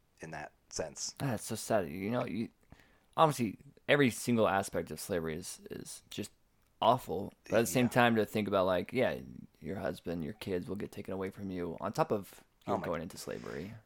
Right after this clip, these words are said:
Speaker 2: Like,
Speaker 1: Yeah.
Speaker 2: you're not, they don't always keep the family together. I think sometimes there's been cases they have, but I think more often than not, you're probably getting separated, right?
Speaker 1: I mean, I think when you look into slavery, sometimes you do hear, like,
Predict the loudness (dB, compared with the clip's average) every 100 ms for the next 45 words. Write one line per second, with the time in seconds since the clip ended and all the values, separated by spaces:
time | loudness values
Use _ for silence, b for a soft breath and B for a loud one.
0 | -6 -2 2 2 2 2 2 4 2 0
1 | -2 2 4 4 4 4 2 0 -2 0
2 | 2 2 4 2 2 0 2 0 0 -2
3 | 0 2 4 4 4 2 2 0 -20 -6
4 | -2 4 8 8 6 0 2 0 0 -4
5 | -4 -4 0 0 0 -4 -2 -2 -2 -4
6 | -2 2 2 2 -2 -4 -10 -18 -10 -6
7 | 0 2 2 0 4 4 4 2 0 0
8 | 0 -2 -4 -4 -2 -2 0 -2